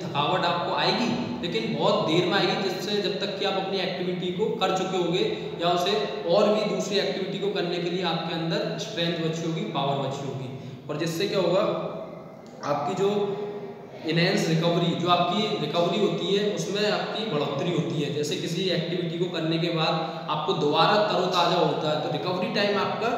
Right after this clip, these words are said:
शॉर्ट हो जाएगा, यानी आप कुछ सम-, कुछ ही टाइम में आप दोबारा से तरोताज़ा हो जाओगे और दूसरी एक्टिविटी करने के लिए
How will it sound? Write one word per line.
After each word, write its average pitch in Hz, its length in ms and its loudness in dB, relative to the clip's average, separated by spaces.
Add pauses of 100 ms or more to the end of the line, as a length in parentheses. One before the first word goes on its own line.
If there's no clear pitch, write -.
(360)
शॉर्ट 202 220 4
हो 170 80 4
जाएगा, 127 280 4 (140)
यानी 196 180 2
आप - 240 0
कुछ 226 140 0
सम-, 180 500 -4 (240)
कुछ 170 180 -4
ही 233 60 0
टाइम 185 300 2
में 185 80 0
आप - 480 0
दोबारा 170 340 6
से - 100 4 (140)
तरोताज़ा 175 440 2
हो 160 80 4
जाओगे 156 280 2
और - 140 2
दूसरी 175 240 0
एक्टिविटी 165 400 -2
करने 156 280 -2
के 160 120 -2
लिए 175 200 0